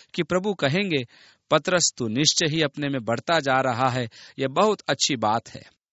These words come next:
परंतु प्रभु ने पतरस से कहा, पतरस, सात के सत्तर बार तक। अब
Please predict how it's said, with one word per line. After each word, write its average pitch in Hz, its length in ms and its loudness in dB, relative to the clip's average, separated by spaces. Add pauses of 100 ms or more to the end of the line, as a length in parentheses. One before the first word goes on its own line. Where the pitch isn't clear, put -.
(260)
परंतु 151 280 0
प्रभु 120 260 -2
ने 127 120 0
पतरस 123 420 -6
से 160 80 -6
कहा, 117 400 -6 (340)
पतरस, 151 460 -2 (220)
सात 151 480 0
के 120 160 -10
सत्तर 131 520 -6
बार 98 240 -6
तक। - 220 -20 (800)
अब 233 120 4